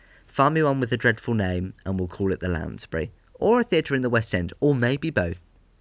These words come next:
I think both. Now this is a bit of a two-in-one, 'cause someone asked me what my opinion is on celebrity stunt casting,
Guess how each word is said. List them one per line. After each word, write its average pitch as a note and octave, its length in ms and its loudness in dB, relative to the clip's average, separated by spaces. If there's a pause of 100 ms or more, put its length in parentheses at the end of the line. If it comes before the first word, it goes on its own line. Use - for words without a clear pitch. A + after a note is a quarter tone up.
I F#2 100 -2
think - 260 -8
both. G1+ 220 -6 (320)
Now D#3 80 8
this G3+ 220 2
is G#3+ 80 -2
a G#3 60 0
bit - 140 2
of C3 120 -2
a C3 40 -2
two-in-one, C3+ 640 0
'cause A2 160 -4
someone E3+ 340 0
asked F#2+ 320 0
me F#2+ 120 0
what F#2+ 160 -2
my F#2 120 0
opinion F#2 400 -2
is F2+ 280 -2
on F2+ 160 -2
celebrity F2+ 520 -4
stunt C#3 400 -2
casting, B2 640 -4